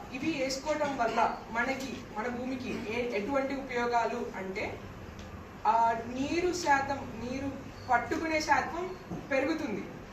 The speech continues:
వాటర్ హోల్డింగ్ కెపాసిటీ పెరుగుతుంది. And డిసీజ్ టాలరెన్స్ కూడా, దాని,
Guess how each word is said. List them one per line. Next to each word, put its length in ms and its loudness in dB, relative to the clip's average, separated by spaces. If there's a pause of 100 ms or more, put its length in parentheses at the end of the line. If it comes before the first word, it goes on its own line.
(160)
వాటర్ 280 6
హోల్డింగ్ 340 2
కెపాసిటీ 640 2 (260)
పెరుగుతుంది. 520 -2 (560)
And 240 -2 (260)
డిసీజ్ 420 2
టాలరెన్స్ 460 4 (120)
కూడా, 360 0 (540)
దాని, 360 4